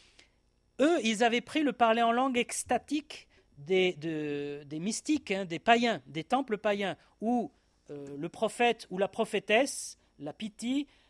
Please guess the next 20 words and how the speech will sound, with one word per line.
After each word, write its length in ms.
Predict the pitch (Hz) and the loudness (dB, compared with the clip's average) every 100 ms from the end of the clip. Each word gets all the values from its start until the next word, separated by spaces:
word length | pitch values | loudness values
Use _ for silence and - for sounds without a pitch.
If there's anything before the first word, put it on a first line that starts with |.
| _ | _
euh, 80 | 139 - | -14 0
parlait 340 | 254 208 254 | 0 2 2
dans 220 | 240 196 | 2 0
un 60 | 202 | 0
langage 540 | 208 220 220 233 170 175 | 0 2 4 4 4 -4
in-, 100 | 226 | -6
inintelligible 800 | 226 240 233 233 202 180 233 262 | -4 -4 -2 -4 -4 -4 -4 -2
et 100 | 208 | 0
les, 240 | 214 214 175 | 2 0 0
les 380 | 165 165 156 | -2 -2 -2
prêtres 540 | 147 - 247 - - - | -4 4 4 4 -4 -14
traduisaient, 640 | - 262 226 240 214 190 - - - - - | -2 2 4 2 2 0 -2 -14 -20 -20 -10
voilà, 220 | 143 127 | -8 -8
ce 120 | - - | -12 -10
qu'ils 140 | 175 | -4
voulaient. 280 | 175 165 - _ _ - - - - - - - - - - - - - - - - - - - - | 0 0 -2 _ _ -20 -18 -20 -20 -20 -20 -20 -12 -12 -12 -14 -14 -16 -16 -18 -18 -20 -20 -20 -10
Et 100 | 190 | -6
donc 220 | 240 311 | -4 -4
les 120 | 269 254 | -6 -6
Corinthiens, 720 | 294 269 262 - 294 277 233 | -4 -4 -4 -4 -2 -2 -6